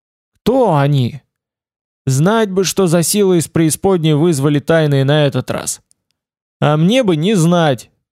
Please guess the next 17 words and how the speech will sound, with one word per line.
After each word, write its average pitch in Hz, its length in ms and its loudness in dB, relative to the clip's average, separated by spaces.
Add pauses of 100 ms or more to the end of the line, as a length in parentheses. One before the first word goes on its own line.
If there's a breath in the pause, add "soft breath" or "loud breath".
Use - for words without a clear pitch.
(120)
крикнул 147 420 0
Томас. 131 480 -4 (300)
От 147 200 -2
него 196 240 2
шли 202 220 -2
клубы 165 380 -2
пара. 139 400 -4 (220)
«И 269 140 0
не 262 200 2
видеть! 190 480 0 (360)
Что-то 208 320 -2
с - 80 -2
каждым 202 420 0
днем 202 220 0
все 220 200 0
радостнее 180 540 0
жить!» 160 380 0